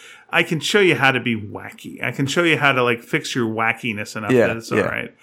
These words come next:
Speaker 1: And then there was another guy who ran, like, this really successful jewelry company, and that guy was rich, at, like, too rich.
Speaker 2: Yeah.
Speaker 1: Like, way too rich.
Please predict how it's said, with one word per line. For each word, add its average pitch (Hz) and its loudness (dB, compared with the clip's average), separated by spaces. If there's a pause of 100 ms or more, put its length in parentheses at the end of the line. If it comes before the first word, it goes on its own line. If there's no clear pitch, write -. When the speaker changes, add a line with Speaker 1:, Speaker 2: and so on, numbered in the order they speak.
(260)
Speaker 1:
And 139 2
then 147 2
there 147 2
was 143 0
another 175 2
guy 160 4
who 143 0
ran, 131 4
like, 113 -2
this - -8
really 160 2
successful 135 -2
jewelry 113 -2 (360)
company, 123 0
and 123 -2
that 180 4
guy 127 4
was 110 -2
rich, 135 0
at, - -6
like, 131 0
too 170 -2
rich. - -6
Speaker 2:
Yeah. 117 6
Speaker 1:
Like, 123 -4
way 156 6
too 139 -2
rich. 104 -6